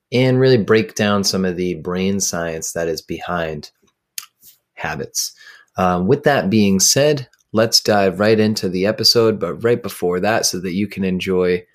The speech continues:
a break-free experience, a quick word from our sponsors. Habits could very well be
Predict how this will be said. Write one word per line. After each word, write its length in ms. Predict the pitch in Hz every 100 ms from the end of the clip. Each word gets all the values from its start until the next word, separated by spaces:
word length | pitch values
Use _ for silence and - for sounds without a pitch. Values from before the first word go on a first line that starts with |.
| _ _ _
a 80 | 95
break-free 580 | - 101 95 - 95 87
experience, 760 | - - 117 120 120 117 - -
a 160 | 110
quick 380 | - - 123 120
word 440 | 90 95 98 104 95
from 320 | - 92 92
our 300 | 80 82 82
sponsors. 920 | - - 80 78 - - - - - _ _ _ _ _ _ _ _ _ _ _ _ _ _ _ _ _ _ _ - _ _
Habits 420 | - 135 156 - -
could 260 | 113 98
very 240 | 90 104 98
well 240 | 95 95
be 460 | 90 98 92 87